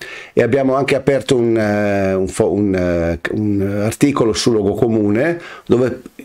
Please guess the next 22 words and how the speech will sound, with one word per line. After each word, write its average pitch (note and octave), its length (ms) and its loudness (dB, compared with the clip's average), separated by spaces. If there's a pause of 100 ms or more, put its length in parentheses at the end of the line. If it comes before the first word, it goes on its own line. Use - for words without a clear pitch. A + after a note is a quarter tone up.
(140)
tutti C#3 320 2
quelli B2 200 2
che F#2+ 60 -2
sono B2 160 2
iscritti C#3 360 0
possono C3 400 0
scrivere A#2+ 380 2
le A#2 100 2
loro C3 260 2
domande B2+ 720 2
da G#2+ 120 2
girare B2 420 2
a A#2 60 0
Franco, A#2+ 420 0
che A#2+ 100 0
poi A2 220 2
le G#2 100 2
girerà F#2+ 500 2
alcune, F#2+ 440 0
non F2+ 160 0
tutte F2+ 300 0
ovviamente, F2 520 0